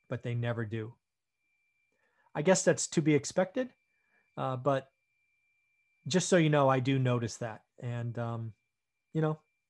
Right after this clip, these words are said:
follow through is important. Some things I've done,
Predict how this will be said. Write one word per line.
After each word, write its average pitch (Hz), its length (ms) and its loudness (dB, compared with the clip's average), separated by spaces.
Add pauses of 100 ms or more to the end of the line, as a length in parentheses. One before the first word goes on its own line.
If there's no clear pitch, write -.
(180)
follow 160 320 6
through 160 380 2
is 135 240 2
important. 120 400 -4 (3000)
Some 180 200 4
things 208 220 8
I've 190 180 6
done, 208 400 6